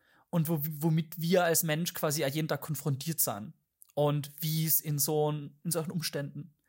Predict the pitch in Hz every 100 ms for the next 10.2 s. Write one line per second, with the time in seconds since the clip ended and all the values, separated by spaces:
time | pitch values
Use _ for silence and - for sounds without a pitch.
0 | - - - - 147 147 143 139 139 165
1 | 156 170 - 190 - 117 - 110 117 -
2 | - _ _ _ - 151 147 156 151 143
3 | 143 135 143 - - - _ _ _ _
4 | _ _ _ _ _ _ _ _ - 156
5 | 151 160 - 202 - 143 135 135 139 135
6 | 127 123 127 143 135 127 123 _ _ -
7 | 113 - - - _ _ _ _ _ 131
8 | 127 135 127 131 - - 143 147 143 139
9 | 143 - 143 160 165 160 170 160 165 170
10 | 165 160